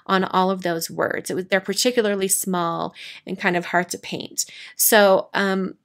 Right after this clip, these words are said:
I think what I'm gonna do in the, in the future, and I would recommend this to you guys if you find that to be the case for you as well, is I'm gonna just take a black, really thin lined marker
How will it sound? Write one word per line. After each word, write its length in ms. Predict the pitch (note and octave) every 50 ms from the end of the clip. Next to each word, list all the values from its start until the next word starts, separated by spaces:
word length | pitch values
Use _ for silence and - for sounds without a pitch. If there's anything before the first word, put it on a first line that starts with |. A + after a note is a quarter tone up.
| _ _ -
I 40 | -
think 180 | G#3+ - D4 C#4+
what 80 | E4+
I'm 80 | F4 E4+
gonna 140 | E4 D4 C#4
do 160 | - B3+ A#3+
in 80 | A#3 A3
the, 200 | G3 - - - -
in 140 | G3 F#3+ F#3
the 60 | F#3
future, 580 | F#3 - - A3 A3 - - F#3+ F3 E3 F#3
and 100 | G3+ G3
I 80 | F#3+ F#3
would 140 | F3 E3+ F3+
recommend 360 | F#3+ G3+ G3+ - F#3+ F3+ F3
this 200 | E3+ F3+ - -
to 40 | F3+
you 40 | E3+
guys 280 | E3+ E3 E3+ F#3 -
if 200 | - F3+ F3 - -
you 100 | - F#3
find 340 | F#3 - - F3 E3+ F3 F3
that 240 | F3 E3+ E3 - -
to 120 | - -
be 40 | F#3+
the 80 | E3 E3+
case 320 | E3+ - F3+ F3 F3 -
for 100 | - -
you 160 | F3 F3 E3+
as 160 | E3 E3 E3 -
well, 320 | A3 G#3+ G3 F3+ F3 F3+ - - - - - - -
is 120 | - G3+ -
I'm 140 | C4+ D#4
gonna 160 | F4+ F#4+ F4+ E4
just 240 | - C4+ A#3+ -
take 180 | - A3+ G#3 G#3 -
a 80 | F3
black, 500 | F3 - F3 F3 F3 F3 F#3 G3 F#3+ - - -
really 460 | G3 F#3+ F#3 F#3 F#3 F3 E3+ F3 F3
thin 460 | - - _ - G#3 G3+ G3+ G#3 G3+
lined 300 | G3 F#3+ F3+ F3+ F3+ -
marker 600 | F#3 F3+ F3 F3 F3+ - E3 D#3 - - - -